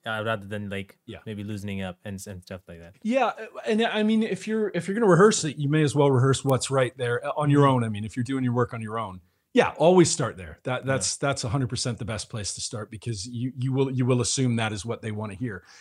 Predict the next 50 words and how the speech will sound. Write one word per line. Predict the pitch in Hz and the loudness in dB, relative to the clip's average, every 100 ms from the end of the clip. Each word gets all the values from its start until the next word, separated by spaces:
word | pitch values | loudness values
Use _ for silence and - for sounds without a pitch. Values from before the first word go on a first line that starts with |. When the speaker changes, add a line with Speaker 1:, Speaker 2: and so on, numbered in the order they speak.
| - - | -12 -2
Speaker 2:
And | 143 | -2
again, | 123 156 147 | 2 2 2
you | 139 135 | 0 -2
can, | - 135 123 151 | -2 0 0 4
you'll | 170 | 6
be | 180 | 6
flexible | 165 160 131 - 123 107 | 2 -2 -2 -4 -6 -6
enough | 104 101 - - _ _ - _ | -6 -8 -10 -18 _ _ -20 _
once | - 123 120 127 | -4 -2 0 -2
you | |
get | 113 110 | -4 -4
in, | 107 107 | -4 -4
or | |
once | 107 120 - | -2 -2 -4
you've | 101 | -6
done | 113 | -6
a, | 110 | -8
a | 101 104 | -8 -12
few | - 110 | -8 -8
sessions, | - 110 101 - 101 98 - - | -6 -6 -8 -8 -10 -10 -12 -12
y-, | 127 123 | -14 -12
y-, | 127 123 | -12 -6
you'll | 131 139 | -2 2
then | 139 139 | 2 2
be | 127 | 0
flexible | 131 117 123 117 | 0 -4 -4 -4
enough | 110 107 | -2 -4
that | 123 | -4
if | 113 - | -4 -4
they | 117 | -4
do | 98 139 127 | 0 2 2
say, | - 123 92 85 92 _ _ _ _ _ _ | 0 -4 -4 -10 -16 _ _ _ _ _ _
um, | 113 107 104 98 98 95 95 _ _ _ _ _ - | -6 -4 -4 -4 -4 -6 -10 _ _ _ _ _ -2
"Let's | 175 - | -2 0
loosen | 160 - 143 | 0 0 -4
it | 110 | -6
up. | 87 - | -8 -8
Let's | 117 - | -8 -6
go, | - 131 120 117 | -4 -2 -2 0
you | 120 | 0
know, | 113 | 2
we're, | 110 120 123 | 2 2 2
we're | 123 107 | 0 2
happy | 151 160 156 | 2 4 2
with | 147 | 2
the | 143 | -2
c-, | 143 | -2
with | 123 117 | -2 -2
the | |
content | - - 175 175 - 104 90 - | -4 4 6 6 2 -6 -10 -14